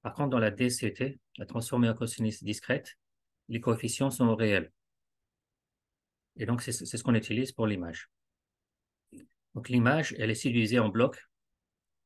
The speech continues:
euh, carrés, par exemple ici huit fois huit pixels. Et on va faire notre transformée pour retrouver en données, les, les, les informations en données fréquentielles. Donc, on passe de f x y à f u v ici.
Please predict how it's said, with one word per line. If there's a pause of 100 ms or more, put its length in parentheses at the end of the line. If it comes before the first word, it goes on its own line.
(280)
euh,
carrés,
par
exemple
ici
huit
fois
huit
pixels. (1300)
Et
on
va
faire
notre
transformée
pour
retrouver
en
données,
les,
les,
les
informations
en
données
fréquentielles. (720)
Donc,
on
passe
de
f
x
y (960)
à (160)
f
u
v (480)
ici.